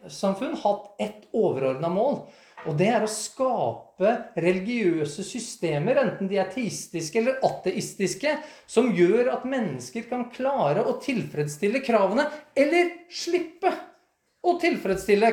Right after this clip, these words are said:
kravene helt på egen hånd. På den måten skal mennesker forsvare egne verdier, egne valg, og man kan velge å leve sånn som man selv synes er rett. Og på den måten så kan mennesker oppnå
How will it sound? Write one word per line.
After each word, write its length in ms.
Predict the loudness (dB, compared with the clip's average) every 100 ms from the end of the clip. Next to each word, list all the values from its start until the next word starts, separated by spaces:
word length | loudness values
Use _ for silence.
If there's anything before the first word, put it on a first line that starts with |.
| 2
kravene 560 | 2 2 0 0 0 -2 -12 _
helt 320 | -2 -2 -4 -2
på 160 | 4 6 4
egen 240 | 0 -2
hånd. 160 | -4 -8 -16 _ _ _ -20 -20 -20 -20 _ _ _ _ _ _ _ _ _ _ _ _ _ _ _ _ _ _ 0
På 60 |
den 120 | 2 4
måten 240 | 2 2
skal 200 | 2 2
mennesker 360 | 2 2 0 0
forsvare 640 | -2 0 2 4 4 2
egne 320 | 2 2 0 0
verdier, 520 | 0 0 0 0 0 2
egne 240 | 2 0 -2 2
valg, 440 | 4 4 0 -4 -6 -12 _ _ _ _ _ -6
og 80 |
man 160 | -2 0
kan 240 | 2 2 0 -6 -18 -18
velge 720 | -14 -4 2 2 2 -4 -4 -2
å 80 |
leve 360 | 0 0 -2 -4
sånn 140 | -6 -6
som 140 | -4
man 60 | -4
selv 280 | -2 -4 -4
synes 240 | -6 -4 -2
er 180 | -2
rett. 420 | -2 -10 -18 -18 -18 _ _ _ _ -20 -4 2
Og 140 | 2
på 80 | 2
den 140 | 2 4
måten 460 | 4 4 0 -2 -2
så 200 | -2 0
kan 140 | 0
mennesker 440 | 2 -2 -2 -2 -2
oppnå 320 | -4 -2 -2